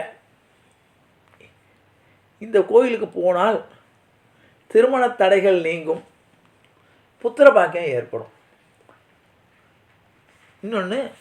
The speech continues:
இந்த பெருமாளை திருமலை வெங்கடாஜலபதிக்கு அண்ணனாக நாம் கருதப்படுகிறார். ஆகவே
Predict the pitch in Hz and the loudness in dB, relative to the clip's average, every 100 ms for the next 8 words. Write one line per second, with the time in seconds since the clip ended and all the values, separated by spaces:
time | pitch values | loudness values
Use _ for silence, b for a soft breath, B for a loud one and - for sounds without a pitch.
0 | _ _ _ _ _ - - 196 196 196 | _ _ _ _ _ -20 -16 -8 -4 -2
1 | 247 254 208 226 226 - - _ _ _ | 0 2 4 4 2 -6 -18 _ _ _
2 | _ _ _ _ _ _ _ - 240 269 | _ _ _ _ _ _ _ -4 0 4
3 | 240 208 123 - _ _ _ _ _ _ | 4 4 2 -6 _ _ _ _ _ _
4 | _ _ _ _ _ _ 160 185 247 254 | _ _ _ _ _ _ -8 2 4 6
5 | 220 196 190 180 185 214 - - _ _ | 6 6 4 -4 -4 -6 -8 -10 _ _
6 | _ _ _ _ _ 160 190 247 233 202 | _ _ _ _ _ -10 -4 0 4 2
7 | 196 202 147 - _ _ _ _ _ _ | 2 0 0 -8 _ _ _ _ _ _
8 | _ _ _ _ _ _ _ _ _ _ | _ _ _ _ _ _ _ _ _ _
9 | _ _ 160 151 131 _ _ _ _ _ | _ _ -10 -8 -8 _ _ _ _ _
10 | _ _ _ _ _ _ _ _ _ _ | _ _ _ _ _ _ _ _ _ _
11 | - 180 190 180 156 147 143 147 - - | -2 2 4 4 2 0 0 0 -2 -10
12 | _ _ _ _ _ _ _ _ _ - | _ _ _ _ _ _ _ _ _ 0
13 | 196 190 180 208 160 - | 2 4 2 2 0 -4